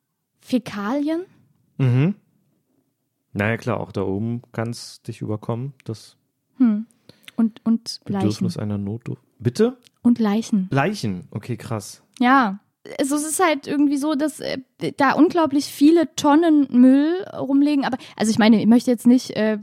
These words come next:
Speaker 1: wenn wir von Leichen sprechen, dann ist das auch kein Müll, ne? Das kommt da nochmal extra mit hinzu.
Speaker 2: Ja, aber es ist natürlich schon irgendwie, es klingt jetzt makaber, aber in einer gewissen Art und Weise natürlich schon eine,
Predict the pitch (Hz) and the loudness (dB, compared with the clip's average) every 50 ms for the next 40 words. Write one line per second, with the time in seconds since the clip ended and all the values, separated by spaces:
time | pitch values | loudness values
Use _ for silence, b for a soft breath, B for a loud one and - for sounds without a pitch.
0 | 220 - - - - 214 208 202 214 208 196 196 - 208 202 190 190 208 208 208 | -10 -16 -18 -18 -16 -8 -4 -2 0 0 0 -2 -4 -4 -4 -2 -2 -2 -4 -4
1 | - 208 202 196 202 196 202 208 - - 196 - - 196 185 _ - - 190 185 | -6 -6 -6 -4 -4 -4 -4 -6 -8 -12 -16 -14 -14 -14 -16 _ -8 -4 -2 0
2 | 180 175 175 185 190 220 277 311 _ _ - 202 208 226 233 - 214 190 - - | 2 2 2 2 2 0 -2 -4 _ _ -8 -6 -6 -6 -6 -8 -10 -12 -12 -14
3 | - - - 214 - - 214 208 208 190 190 196 202 - - 190 - - - 208 | -10 -4 -4 -4 -2 0 0 0 0 0 -2 -4 -4 -6 -8 -10 -10 -6 -4 -4
4 | 196 190 _ _ _ - _ _ _ - 202 208 190 - - 220 220 123 127 107 | -4 -4 _ _ _ -20 _ _ _ -6 -4 -4 -4 -4 -4 -2 0 0 0 0
5 | 110 110 110 110 - - 120 123 120 117 147 147 147 127 - 139 131 127 120 - | 0 -2 -2 -4 -2 0 0 0 0 0 -2 -2 -2 -2 -2 -2 -4 -4 -4 -4
6 | - 139 143 139 131 135 143 131 - 131 135 131 - - - - 143 143 127 123 | -4 -2 0 0 0 0 -2 -4 -4 -4 -6 -6 -6 -10 -10 -6 -6 -4 -4 -4
7 | 117 - 110 104 101 - 113 120 127 127 117 101 110 113 117 113 107 107 113 101 | -6 -6 -6 -8 -8 -6 -6 -4 -4 -4 -4 -4 -4 -4 -4 -4 -4 -4 -4 -6
8 | 104 98 113 135 - - 113 107 107 117 110 117 107 95 101 98 101 117 117 120 | -6 -8 -8 -8 -6 -4 -4 -4 -4 -4 -4 -4 -4 -4 -4 -4 -2 -2 -2 -2
9 | 123 117 107 - - 110 110 101 - - - 110 113 120 123 127 - 104 104 107 | -2 -2 -2 -2 -4 -2 -2 -4 -4 -4 -2 0 0 0 0 -2 -4 -4 -2 -2
10 | 107 107 104 104 | 0 -2 -2 -4